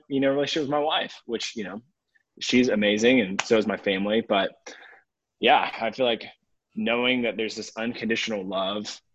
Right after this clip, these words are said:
and that someone was, you know, so willing to have a relationship with me, they're willing to die for me, that just means so much to me. And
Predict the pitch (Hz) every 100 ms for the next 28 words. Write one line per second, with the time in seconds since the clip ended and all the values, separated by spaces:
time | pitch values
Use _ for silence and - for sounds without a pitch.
0 | - 101 101 98 95 92 104 - _ 107
1 | 98 - _ - 123 120 110 101 - -
2 | _ _ _ - _ _ 101 92 - -
3 | 135 139 127 131 131 120 104 - 110 110
4 | 104 104 - 107 101 104 98 95 98 92
5 | 90 92 92 98 107 - _ _ - 123
6 | 123 127 131 135 - _ - 113 117 117
7 | 110 107 101 - 104 95 95 - - 107
8 | 110 117 - - - - - _ 107 98
9 | 101 95 95